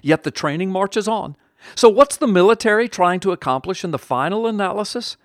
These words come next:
Do they want all of the recruits to be happy? Do they want them to feel satisfied and loved at all times? Do they want every need met for each of the young recruits? No,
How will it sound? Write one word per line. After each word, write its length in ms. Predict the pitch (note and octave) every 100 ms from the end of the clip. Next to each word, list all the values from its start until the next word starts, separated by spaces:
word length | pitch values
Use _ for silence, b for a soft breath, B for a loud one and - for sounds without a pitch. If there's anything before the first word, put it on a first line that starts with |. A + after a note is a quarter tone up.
| B B
Do 140 | - G#3
they 100 | G#3
want 240 | G3+ G#3
all 240 | F3 F3+ G3
of 80 |
the 80 | G3+
recruits 580 | G3+ G#3 - E3 G3 -
to 100 | G#3
be 160 | G#3 G3
happy? 560 | - C#3+ C3 - D3+ _ _ b b -
Do 80 |
they 140 | F#3+ F#3
want 240 | D#3+ F#3
them 140 | A3 G3+
to 100 | G#3
feel 320 | - G3 G3+
satisfied 840 | - A#3+ G3+ G#3+ - F#3+ F3+ G3
and 160 | A3 F#3+
loved 520 | E3 D#3+ D#3+ F3 F3+
at 80 | E3+
all 200 | D3+ F#3+
times? 480 | - C#3+ C3+ F3 - E3+ C#3
Do 120 | F#3
they 100 | G3+
want 240 | F#3+ G#3 -
every 400 | F3+ F#3+ G3 A#3
need 460 | G#3+ G3 G3 G#3+ E3+
met 260 | F3 F#3 -
for 220 | G3 F#3+
each 360 | E3 E3+ F#3+ G3+
of 100 | F#3
the 120 | G3+
young 280 | E3 E3 F#3
recruits? 540 | F#3+ - C#3+ E3+ - B C#3
No, 380 | C3+ D3+ C#3